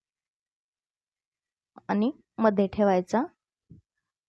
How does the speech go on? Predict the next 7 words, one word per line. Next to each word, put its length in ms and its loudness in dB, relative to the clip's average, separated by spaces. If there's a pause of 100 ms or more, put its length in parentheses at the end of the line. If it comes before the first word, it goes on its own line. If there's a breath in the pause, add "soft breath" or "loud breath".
(120)
आणि 200 -2
क्रॉस 220 2
पट्टीचे 380 -2
दोन्ही 260 4
भाग 260 -2
एकमेकांवर 720 -2
ठेवून 280 2